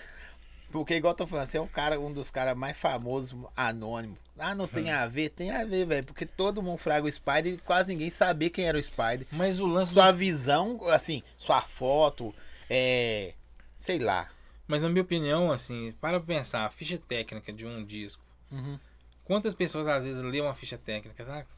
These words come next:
Speaker 2: Então, assim
Speaker 1: Acho que é só eu. Você lê também?
Speaker 2: <laughs> Ô, ô, sabe que eu, eu,
Speaker 1: Eu sou
Speaker 2: eu assinei,
Speaker 1: chato,
Speaker 2: eu
Speaker 1: velho.
Speaker 2: assinei o, né,
Speaker 1: Ah.
Speaker 2: o Tidal lá por causa disso. Ele tem lá, assim, a ficha técnica. E aí,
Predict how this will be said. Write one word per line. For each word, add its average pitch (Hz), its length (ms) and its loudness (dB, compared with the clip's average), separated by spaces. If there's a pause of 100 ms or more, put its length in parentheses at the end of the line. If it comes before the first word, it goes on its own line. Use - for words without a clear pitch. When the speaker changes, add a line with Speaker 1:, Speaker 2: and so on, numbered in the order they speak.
(460)
Speaker 2:
Então, 143 180 0
assim 127 460 -8
Speaker 1:
Acho - 160 -4
que 147 80 -6
é - 20 -8
só 156 300 -2
eu. 110 400 0 (400)
Você 160 220 10
lê 165 180 12
também? 156 540 6 (160)
Speaker 2:
<laughs> - 200 -18
Ô, 202 300 2
ô, 180 60 6
sabe 202 220 2
que 202 60 -2
eu, 196 100 4
eu, 156 180 2
Speaker 1:
Eu 147 80 4
sou 180 160 4
Speaker 2:
eu - 40 8
assinei, 175 220 2 (120)
Speaker 1:
chato, - 280 4
Speaker 2:
eu 147 60 2
Speaker 1:
velho. 151 120 4
Speaker 2:
assinei 156 400 0
o, 135 360 -2
né, 135 220 -6 (380)
Speaker 1:
Ah. 117 160 -8
Speaker 2:
o 110 160 -4
Tidal 131 540 -2
lá 127 180 0
por 151 160 -12
causa 165 220 -4
disso. 135 260 -8
Ele 139 160 -6
tem 147 220 -6
lá, 143 160 0
assim, 135 200 -8
a 127 100 -2
ficha - 240 -10
técnica. 131 600 -6 (640)
E 143 100 2
aí, 139 420 4